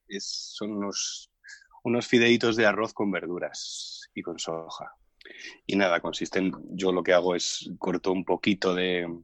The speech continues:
de zanahoria, eh, un poquito de cebolla, eh, ¿qué más le echo? Hostia, se me ha ido el nombre, esta, esta cosa verde que parece <laughs> como un árbol. Joder, ¿cómo se llama esto?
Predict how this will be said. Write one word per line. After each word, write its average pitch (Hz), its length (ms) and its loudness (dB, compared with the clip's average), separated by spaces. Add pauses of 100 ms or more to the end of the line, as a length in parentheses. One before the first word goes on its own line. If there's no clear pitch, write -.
(800)
de 98 280 4
zanahoria, 131 1000 6
eh, 92 1040 -8
un 90 200 -8
poquito 92 380 -2
de 95 80 2
cebolla, 143 760 6 (840)
eh, 87 1120 -8
¿qué 92 120 -4
más 92 220 -6
le 95 160 -4
echo? 90 420 -6 (840)
Hostia, - 300 -8
se 98 140 -4
me 95 80 -2
ha 110 40 0
ido 151 160 2
el 101 200 0
nombre, 110 500 4
esta, 123 240 -4
esta 113 320 -4
cosa 139 280 4
verde 127 460 6 (200)
que 113 240 4
parece 113 600 0
<laughs> 147 300 2 (460)
como 117 200 6
un 117 120 8
árbol. 117 420 4
Joder, 131 400 -4
¿cómo 113 160 -6
se 117 140 0
llama 123 240 2
esto? 98 320 -6